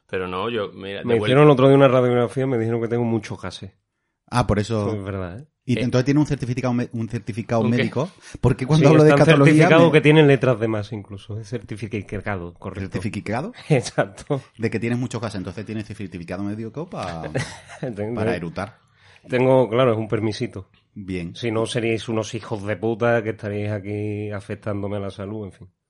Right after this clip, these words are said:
Speaker 1: Bueno, eh, fu-, fuera de mi casa.
Speaker 3: Vete.
Speaker 2: Es un placer.
Speaker 1: Fuera, ¿eh? Dile a la gente mayor que
Speaker 2: Ajá.
Speaker 1: vaya a ver fuera, que
Speaker 2: Ujú.
Speaker 1: estarán probablemente por los pasillos, eh, algunos habrá
Speaker 2: Alguno
Speaker 1: per-,
Speaker 2: con la mirada perdida.
Speaker 1: ah, y algunos
Speaker 2: Claro.
Speaker 1: habrá perdido, que,
Speaker 2: Me gusta
Speaker 1: bueno,
Speaker 2: hacer servicio a la comunidad.
Speaker 1: dile que vayan
Speaker 2: Perfecto.
Speaker 1: entrando. La gente mayor que vayas viendo por mi casa, dile
Speaker 2: Ujú.
Speaker 1: que vayan entrando.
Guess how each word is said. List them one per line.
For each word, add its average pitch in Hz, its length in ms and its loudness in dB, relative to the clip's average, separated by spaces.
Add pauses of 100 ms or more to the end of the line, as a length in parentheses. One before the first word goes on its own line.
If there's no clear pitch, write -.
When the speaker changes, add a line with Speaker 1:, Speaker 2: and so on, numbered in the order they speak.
(300)
Speaker 1:
Bueno, 101 240 -8 (160)
eh, - 140 -14
fu-, - 140 -20
fuera 113 280 -6
de 110 80 -4
mi 98 140 -6
casa. - 320 -14 (420)
Speaker 3:
Vete. 90 540 -8
Speaker 2:
Es 123 120 0
un 139 120 4
placer. 123 640 -2
Speaker 1:
Fuera, 220 460 2
¿eh? 139 40 -8 (320)
Dile 147 240 2
a 170 80 4
la 170 120 2
gente 175 280 -4
mayor 170 300 2
que 131 120 4
Speaker 2:
Ajá. - 40 4
Speaker 1:
vaya 156 240 4
a 160 40 4
ver 160 360 0
fuera, 160 440 0 (140)
que - 80 -4
Speaker 2:
Ujú. 123 60 2
Speaker 1:
estarán 139 500 2
probablemente 139 560 0
por 139 120 -2
los 123 100 -2
pasillos, 143 840 0
eh, 123 160 0
algunos 123 380 0
habrá 120 160 4
Speaker 2:
Alguno 160 180 8
Speaker 1:
per-, 147 60 6
Speaker 2:
con 151 100 8
la 151 80 8
mirada 139 340 6
perdida. 123 440 -2
Speaker 1:
ah, - 160 -4
y 113 320 0
algunos 113 340 2
Speaker 2:
Claro. 131 160 6
Speaker 1:
habrá 135 80 4
perdido, 143 540 2
que, 127 80 0
Speaker 2:
Me 131 60 4
gusta 135 180 4
Speaker 1:
bueno, 151 260 6
Speaker 2:
hacer 131 300 0
servicio 117 460 -4
a 113 40 -2
la 104 80 -2
comunidad. 98 420 -6
Speaker 1:
dile 135 300 2
que 151 80 2
vayan 147 200 2
Speaker 2:
Perfecto. 135 260 -2
Speaker 1:
entrando. 107 240 -2
La 107 100 -2
gente 147 300 0
mayor 156 300 4
que 123 100 2
vayas 147 240 4
viendo 160 240 2
por 151 140 0
mi 139 120 -2
casa, 160 300 0
dile 147 140 0
Speaker 2:
Ujú. 139 80 0
Speaker 1:
que 135 80 2
vayan 131 200 2
entrando. 92 480 -4